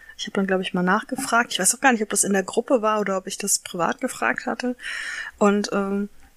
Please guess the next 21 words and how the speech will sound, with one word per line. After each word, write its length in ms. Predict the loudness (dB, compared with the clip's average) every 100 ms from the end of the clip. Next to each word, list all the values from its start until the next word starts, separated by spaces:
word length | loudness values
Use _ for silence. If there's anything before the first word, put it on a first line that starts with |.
| -20 -6
die 360 | 0 2 0 2
App 340 | 0 0 -2
nutze 300 | 0 2 2
ich 80 | 2
tatsächlich 800 | 0 0 0 -2 -4 -6 -4 -2
seitdem 340 | 0 0 0
durchgehend. 800 | -2 -4 -6 -6 -6 -6 -8 -8
Also 220 | -6 -6
die, 400 | -6 -8 -4 -6 -8 _ _ _ -20 -12 -6
ähm, 360 | -4 -2 -4 -8 -18 -20 -20 -20 -10 0
ist 180 | 2 4
in 120 | 2
einem 280 | 0 -2 -2
Basisding, 760 | -2 0 2 2 0 0 0 0
ist 180 | 0 0
sie 80 | 0
ein 100 | -2
bisschen 260 | -2 -2
beschränkt. 840 | -2 0 0 2 -2 -2 -8 -8 -10 _ _ _ _ _ -20 _ _ _ _ -20 -20 -20 -10 0
Aber 340 | 2 4 2
das, 480 | 2 2 4 2